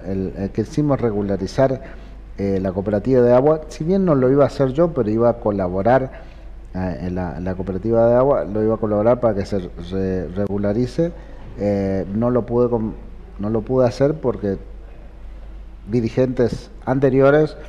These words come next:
eh, que lo llevaron al estado en que está ahora, eh, no hicieron o no nos dejaron hacer los trámites necesarios para que podamos regularizar. Esa cooperativa de agua tiene quince,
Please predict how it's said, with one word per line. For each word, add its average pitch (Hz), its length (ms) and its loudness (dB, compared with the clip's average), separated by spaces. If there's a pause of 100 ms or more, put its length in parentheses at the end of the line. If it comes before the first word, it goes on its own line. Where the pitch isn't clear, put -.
(580)
eh, 92 640 0
que 104 100 -2
lo 101 100 0
llevaron 117 540 4
al 98 260 -4
estado 127 420 2
en 117 100 -2
que - 80 -10
está - 260 2
ahora, 147 420 6 (400)
eh, 95 640 0
no 113 200 0
hicieron 120 640 0
o 104 100 -4
no 113 140 0
nos 107 180 -2
dejaron 120 540 0
hacer 107 480 -2
los 95 180 -6
trámites 107 500 -2
necesarios 90 640 -4 (480)
para 98 240 0
que 98 100 -2
podamos 104 520 0
regularizar. 90 800 -4 (380)
Esa 101 1080 2
cooperativa 113 480 2
de 127 40 8
agua 143 240 4
tiene 120 380 0 (180)
quince, 117 600 2